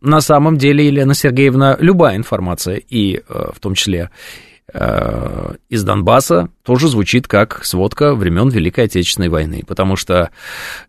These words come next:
именно там мы с немцами и воевали. Никому ещё не удавалось зацепиться за микропенис Хилиф так, ш-, как это <laughs> удаётся.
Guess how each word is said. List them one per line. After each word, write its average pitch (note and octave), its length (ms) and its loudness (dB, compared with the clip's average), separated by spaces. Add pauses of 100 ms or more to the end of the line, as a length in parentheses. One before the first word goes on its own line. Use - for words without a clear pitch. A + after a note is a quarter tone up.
(120)
именно C3+ 320 4
там D#3+ 280 2
мы A#2+ 220 0
с A#2 120 -4
немцами A#2 400 2
и G#2 80 4
воевали. E2+ 480 -2 (720)
Никому D#3 380 4
ещё F3+ 240 4
не F3 100 6
удавалось E3 480 6
зацепиться D3+ 680 2
за C#3 140 4
микропенис C3+ 600 2
Хилиф C3 340 2
так, C3+ 280 2
ш-, - 160 -6
как B2 220 0
это A#2 260 2 (1300)
<laughs> - 680 0
удаётся. A#2+ 720 4